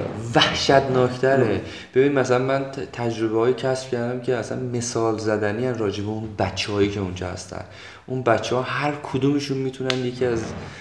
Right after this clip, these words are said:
Speaker 1: آدم، ی-، یه هیتلر از توشون در بیاد اگر روشون نظارت نشه. می‌ت-، می‌تونن گله‌ای تبدیل به داعش بشن.
Speaker 2: و من احساس کردم که اسم فیلم رو یه جوری انتخاب کردی که از همون اول تکلیف خودت رو روشن کنی که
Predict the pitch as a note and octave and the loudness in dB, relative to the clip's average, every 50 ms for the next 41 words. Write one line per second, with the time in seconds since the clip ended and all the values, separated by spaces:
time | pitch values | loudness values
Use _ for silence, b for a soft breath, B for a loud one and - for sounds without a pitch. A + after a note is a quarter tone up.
0 | B B - - G#2+ G#2 G2+ G2+ G2+ G2 G2 G2 A#2+ C#3 - A2 A#2+ C3 C3 B2+ | B B -6 -2 0 2 2 2 2 0 0 -2 -4 -4 -2 0 2 2 2 2
1 | - B2 C3 B2+ - - - B2+ A#2+ A2+ G#2 G2 - - G2 F#2+ - - F2 E2 | 0 -2 -4 -4 2 4 6 6 6 6 4 0 -2 -6 -10 -10 -10 -10 -10 -8
2 | E2+ E2 E2 E2 E2 D#2+ E2 - - - F#2+ F#2 G2 F#2 - F#2+ F2+ - F#2+ F2+ | -8 -8 -8 -8 -8 -8 -8 -8 -8 -6 -2 0 0 2 0 0 -4 -6 -6 -6
3 | F2+ E2+ D#2 E2+ E2 D#2 D2+ D2+ - E2 D#2+ - - - - - - b b b | -6 -6 -6 -6 -6 -6 -8 -8 -10 -12 -10 -10 -10 -10 -12 -14 -18 b b b
4 | b b b - A#2 A2 - - - A#2 A#2 - B2 A#2+ B2 B2 B2 A#2 A#2+ A#2+ | b b b -12 -12 -10 -8 -6 -6 -6 -4 -4 -4 -2 -2 -2 -2 -2 0 0
5 | A2+ A2+ A2 G#2+ A2+ A2+ A#2 A#2 A#2+ A2+ G#2 - A2 G#2+ G2+ G2+ F#2+ F#2+ F#2+ F2 | 2 2 2 2 2 0 0 0 -4 -6 -6 -6 -6 -6 -4 -4 -2 -2 -2 -2
6 | F2 F2 F2 - - - - - - - A3+ A#3 A#3+ B3+ C4+ C#4+ C4+ A#3+ G#3+ - | -2 -2 -4 -6 -8 -8 -8 0 4 4 6 6 6 8 8 10 10 10 8 8
7 | - B3+ B3+ B3 - - B3 A#3+ A#3+ A#3+ A#3 A#3 A#3 A#3 A3+ A3+ A3+ A3 G#3+ G#3+ | 6 4 4 4 4 4 4 4 4 4 2 2 2 2 6 6 8 8 8 6
8 | G#3 - - - - G3 G3 G3 G3 - G#3+ G3+ G3+ G3+ - G#3 G3+ G3 F#3+ G3 | 6 4 0 -2 2 4 4 4 4 4 4 4 4 4 2 0 0 2 2 4
9 | F#3 D#3+ D3+ D#3+ E3 - E3 F3 F3 F3 E3+ D#3+ C#3+ - C#3 - D3+ D3+ D3 - | 4 4 4 4 2 0 -2 0 0 2 2 2 2 0 0 0 2 2 2 2
10 | F3 D#3 C#3+ C#3+ - F3+ D#3 C3 - C#3+ D3 D#3 D#3 - - D3+ D3 - A#2+ B2 | 0 2 2 2 2 2 0 2 2 2 2 2 0 0 0 0 2 2 2 2
11 | C#3 C3+ - B2 B2+ A2+ - - - B2 B2+ - - C#3 - - C3+ C3+ C3 D3 | 2 2 0 0 -2 -2 -2 -4 -4 -4 -4 -2 -4 -2 0 0 2 2 4 4
12 | C#3+ - - - - C3+ B2 C3+ C3+ C3+ D3 C3 C3 C3+ B2+ B2+ - C#3+ C3 B2+ | 4 4 2 2 2 2 2 2 2 2 2 2 4 2 0 0 0 2 2 2
13 | B2 | 0